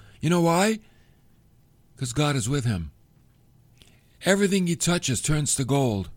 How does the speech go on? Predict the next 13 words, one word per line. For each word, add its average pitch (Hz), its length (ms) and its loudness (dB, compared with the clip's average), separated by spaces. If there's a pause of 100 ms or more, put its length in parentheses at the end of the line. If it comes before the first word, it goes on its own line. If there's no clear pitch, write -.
(840)
It - 200 4
prospers. - 760 -2 (1700)
The 156 80 2
chief 247 340 2
jailer 208 420 2
did 160 200 -2
not 190 180 -2
supervise 165 760 0
anything 151 840 0 (540)
under 156 220 2
Joseph's 131 460 0
charge. 101 640 -4
Why? 170 460 0